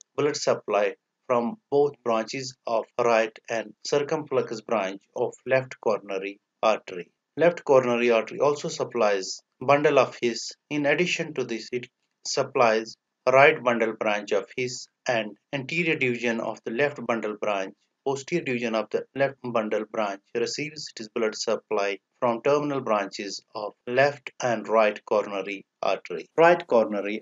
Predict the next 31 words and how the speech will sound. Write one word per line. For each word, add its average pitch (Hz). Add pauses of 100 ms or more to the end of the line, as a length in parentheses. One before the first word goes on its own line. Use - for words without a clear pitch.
artery 104
arises 135
from 123
anterior 147
aortic 110
sinus 127
of 113 (220)
ascending 143
aorta, 117 (340)
as 131
shown 147
in 113
this -
diagram. 107 (160)
It 143
passes 160
to 147
the 127
right 117
of 113
the 120
pulmonary 135
trunk 139
and 135
runs 160
along 139
the 135
coronary 117
sulcus 117
before 151
branching. 107